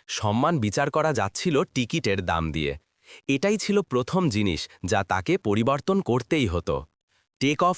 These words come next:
সুচারুভাবে হল, বিমান মেঘের ওপরে পৌঁছে গেল এবং কেবিনে সূর্যের উজ্জ্বল আলো ভরে গেল। হরিশ বর্মা তার জানলা দিয়ে বাইরে দেখছিলেন, কিন্তু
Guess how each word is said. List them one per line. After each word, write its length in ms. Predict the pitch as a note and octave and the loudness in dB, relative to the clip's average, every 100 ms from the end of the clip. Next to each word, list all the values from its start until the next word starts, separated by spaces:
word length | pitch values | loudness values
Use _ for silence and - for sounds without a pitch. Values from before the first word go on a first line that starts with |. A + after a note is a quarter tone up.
| - | -4
সুচারুভাবে 720 | - B2 F3 F#3+ E3 C3 A2+ | -2 0 2 2 2 2 2
হল, 220 | F#2+ E2+ D2 - _ _ F#2 | 2 0 -2 -6 _ _ -6
বিমান 360 | F2 F#2+ C3 D#3 | -2 0 2 2
মেঘের 380 | G#2 A2 E3 - | 2 2 0 0
ওপরে 280 | A2+ D3 C3+ | 0 2 2
পৌঁছে 320 | A2 G2+ - F2+ | 2 -2 -2 -2
গেল 180 | E2 D2+ - - - - | 0 -2 -6 -16 -10 -2
এবং 240 | D#3+ G3+ - | 2 2 2
কেবিনে 440 | A#2+ C3+ E3 D3+ | 0 2 2 2
সূর্যের 480 | - A#2+ C3 C3 F3 - | 0 0 2 2 0 0
উজ্জ্বল 380 | B2+ B2 F3 E3+ | -2 2 0 2
আলো 280 | G2 G#2 E3 | 2 2 2
ভরে 300 | F#2+ A#2 G2 | 2 2 2
গেল। 180 | E2 D2+ C#2 - _ _ - - | 0 -2 -4 -8 _ _ -20 -4
হরিশ 300 | B2+ D3 G#3+ - | 2 4 2 2
বর্মা 320 | D3+ C#3+ F#2+ | 2 4 2
তার 180 | C3+ B2+ | 2 2
জানলা 360 | G#2+ F#2+ A2 C3 | 2 2 2 2
দিয়ে 200 | B2+ D#3+ | 2 2
বাইরে 360 | G2 G2+ A#2 G2 | 2 2 2 2
দেখছিলেন, 480 | F2+ - G2 E2+ D2 - _ - _ | 0 -2 0 0 -2 -8 _ -20 _
কিন্তু 300 | - F#3+ G#3 | 0 2 4